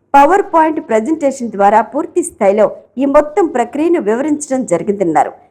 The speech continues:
కొన్ని సందర్భాలలో పరిశీలకులుగా తీసుకోవాల్సిన జాగ్రత్తల విషయాల్లో జాగ్రత్తగా వ్యవహరించాలని సూచించారు. వాటికి అనుగుణంగా రిటర్నింగ్ అధికారులు నిర్ణయాలు తీసుకుంటారని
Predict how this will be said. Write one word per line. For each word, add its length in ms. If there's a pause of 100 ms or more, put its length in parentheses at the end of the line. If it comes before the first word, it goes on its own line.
(140)
కొన్ని 220
సందర్భాలలో 720
పరిశీలకులుగా 840
తీసుకోవాల్సిన 680
జాగ్రత్తల 640
విషయాల్లో 560 (320)
జాగ్రత్తగా 640
వ్యవహరించాలని 960
సూచించారు. 640 (480)
వాటికి 340
అనుగుణంగా 720 (220)
రిటర్నింగ్ 440
అధికారులు 540
నిర్ణయాలు 520
తీసుకుంటారని 840